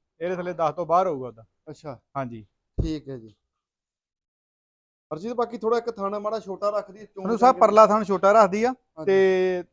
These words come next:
Speaker 1: ਧਾਰ ਬਰਾਬਰ ਆ, ਦੁੱਧ ਬਰਾਬਰ ਆ।
Speaker 2: ਠੀਕ ਹੈ ਜੀ।
Speaker 1: ਇਹਦਾ ਸੰਧੂ ਸਾਹਿਬ ਜ਼ਿਕਰ ਕਰ ਦਈਏ, ਧਾਰ ਥੋੜੀ ਜਿਹੀ ਬਰੀਕ ਆ ਸਾਰੇ ਥਾਣਾ ਚੋਂ।
Speaker 2: ਆ, ਸਾਰੇ ਥਾਣਾ ਚੋਂ?
Speaker 1: ਹਾਂਜੀ।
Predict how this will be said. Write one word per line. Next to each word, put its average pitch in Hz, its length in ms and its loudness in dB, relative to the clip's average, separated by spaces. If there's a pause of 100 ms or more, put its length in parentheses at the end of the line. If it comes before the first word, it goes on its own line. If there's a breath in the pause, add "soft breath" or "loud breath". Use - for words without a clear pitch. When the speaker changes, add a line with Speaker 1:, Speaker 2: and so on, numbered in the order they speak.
(160)
Speaker 1:
ਧਾਰ 185 260 8
ਬਰਾਬਰ 170 300 2
ਆ, 143 140 -2
ਦੁੱਧ 185 240 -2
ਬਰਾਬਰ 156 320 -2
ਆ। 131 140 -8 (360)
Speaker 2:
ਠੀਕ 151 220 -4
ਹੈ 139 80 4
ਜੀ। 117 100 -10
Speaker 1:
ਇਹਦਾ 226 180 6
ਸੰਧੂ 226 160 0
ਸਾਹਿਬ 240 160 4
ਜ਼ਿਕਰ 202 220 4
ਕਰ 202 180 2
ਦਈਏ, 214 160 0
ਧਾਰ 202 240 4
ਥੋੜੀ 185 200 -6
ਜਿਹੀ 190 120 -14
ਬਰੀਕ 151 220 -10
ਆ 147 60 -6
ਸਾਰੇ 139 200 -12
ਥਾਣਾ 123 160 -20
ਚੋਂ। - 440 -20
Speaker 2:
ਆ, 156 100 -10
ਸਾਰੇ 190 280 -8
ਥਾਣਾ 190 240 -14
ਚੋਂ? 165 140 -20 (240)
Speaker 1:
ਹਾਂਜੀ। 113 220 -20